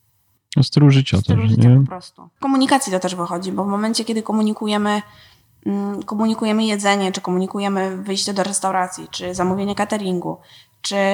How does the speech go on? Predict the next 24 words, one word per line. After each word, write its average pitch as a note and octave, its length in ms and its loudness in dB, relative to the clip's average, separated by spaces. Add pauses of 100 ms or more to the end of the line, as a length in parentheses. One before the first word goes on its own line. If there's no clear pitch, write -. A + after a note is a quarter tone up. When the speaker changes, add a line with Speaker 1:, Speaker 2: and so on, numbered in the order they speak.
(420)
Speaker 2:
kupienie A3 380 0
danego G#3 280 2
produktu G#3 380 -6
spożywczego, E3+ 520 -8
bo F3+ 60 -2
jakby F#3 200 -2
z - 60 -4
takimi G3+ 300 -4
klientami G#3 360 -4
też G#3 140 -6
Speaker 1:
Tak. - 120 -8
Speaker 2:
pracujemy, F3 400 2
to, G3+ 200 -2 (380)
to G#3+ 80 -4
nie A3 120 0
koncentrujemy A#3+ 520 0
się A#3 120 0
na G#3+ 80 0
tym, G3+ 460 -4 (640)
na G3+ 140 0
mówieniu G#3 360 -2
tego, G3 260 -4
że F#3+ 140 -8
słuchaj, D3+ 380 -6